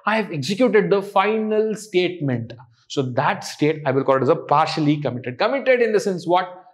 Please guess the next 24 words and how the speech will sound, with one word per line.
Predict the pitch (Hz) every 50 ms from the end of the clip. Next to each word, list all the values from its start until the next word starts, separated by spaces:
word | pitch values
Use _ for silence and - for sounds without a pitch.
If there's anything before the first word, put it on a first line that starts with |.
| _ _ _ _ _ - -
Uh, | 151 156 165 160
I | - 165 170 170
have, | 160 - 175 170 143 143
uh, | 151 151 151
saved. | 147 - - - - - - 208 214 208 202 170 135 117 120
That | 120 135 131 131 156 151
is | 190 180 160 156
the | 175 180 175 180
state. | - - - 160 151 170 - - - - - - -
That | 151 160
is | 175 165
the | 170
meaning | 147 135 135 160 185 202 220 208
of | 196 170 - - -
committed. | 143 135 139 147 143 120 120 110 - - - -
But | 135 139 139
here, | - - 202 208 170 196 214 - - - -
partially | 247 196 196 196 - - 208 190
committed. | 180 - 147 135 131 127 127 123 123 - _ - - _
Final | - 208 208 226 220 214
statement | 202 208 202 185 170 180 185 175
I | 165
have | 165 160
executed, | 151 135 131 151 151 165 160 165 214 202